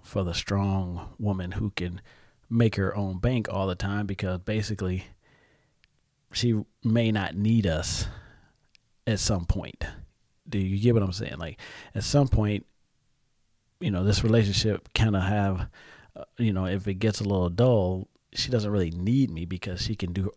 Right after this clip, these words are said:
everything herself materially. And the thing is, is that that mindset has already pretty much destroyed the relationship. You know, even though you guys are having a great time, you're,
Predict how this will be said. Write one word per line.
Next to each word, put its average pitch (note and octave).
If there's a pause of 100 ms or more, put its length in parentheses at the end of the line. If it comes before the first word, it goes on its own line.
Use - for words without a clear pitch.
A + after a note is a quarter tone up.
everything G2
herself F#2+ (200)
materially. A2 (760)
And G#2
the G#2
thing G#2
is, C3+
is B2
that F#2+ (1160)
that A2+
mindset G#2 (680)
has A#2 (120)
already G#2 (140)
pretty A#2+
much G2
destroyed G2 (460)
the A#2
relationship. G#2 (540)
You F#2+
know, D#2+
even B2
though A2
you A2
guys G#2+
are F#2
having E2+
a E2
great E2
time, A#2+
you're, C#2